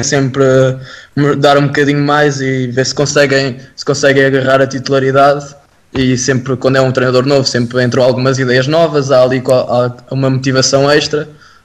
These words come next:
Uh, conseguiram um empate em ca-, em casa do Watford e podiam ter ganho, que eu vi um bocadinho do jogo e podiam ter ganho. Tem bons jogadores, o Benteke é sempre um jogador que nos cria muito, muitos problemas.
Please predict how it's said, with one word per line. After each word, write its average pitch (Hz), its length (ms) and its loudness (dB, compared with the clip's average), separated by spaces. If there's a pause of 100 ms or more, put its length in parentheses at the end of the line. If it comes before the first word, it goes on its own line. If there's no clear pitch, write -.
Uh, 135 420 4
conseguiram 143 460 0
um 143 40 -2
empate 139 360 0
em 139 80 -4
ca-, 135 280 0
em 135 120 -6
casa 131 300 0
do 127 100 -8
Watford 156 560 -2
e 120 60 -4
podiam 135 360 0
ter 131 200 0
ganho, 139 260 0
que 139 80 -6
eu 127 80 -4
vi 131 160 -4
um 131 120 -2
bocadinho 131 320 -2
do 127 100 -4
jogo 143 320 -2
e 127 160 -4
podiam 131 360 -2
ter 131 180 0
ganho. 147 360 0 (560)
Tem 185 160 0
bons 175 260 0
jogadores, 160 480 -2
o 143 60 -6
Benteke 135 540 0
é 139 80 2
sempre 139 360 -2
um 139 120 0
jogador 135 320 0
que - 100 -8
nos 131 200 -4
cria 139 280 2
muito, 135 640 -2
muitos 135 280 0
problemas. 147 760 0